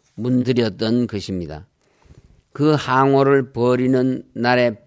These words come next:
병거의 쇠가 번쩍이고 노송나무 창이 요동하며 바벨론과 메대의 병거들이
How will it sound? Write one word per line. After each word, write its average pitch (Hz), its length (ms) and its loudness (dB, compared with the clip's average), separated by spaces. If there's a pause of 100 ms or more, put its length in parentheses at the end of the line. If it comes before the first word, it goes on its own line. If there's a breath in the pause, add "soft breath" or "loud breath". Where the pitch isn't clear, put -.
(100)
병거의 123 560 0
쇠가 123 440 -4 (420 soft breath)
번쩍이고 117 760 -4
노송나무 120 720 -2
창이 135 540 -4 (480 soft breath)
요동하며 120 600 0 (560)
바벨론과 113 560 -4
메대의 117 600 -2
병거들이 123 720 0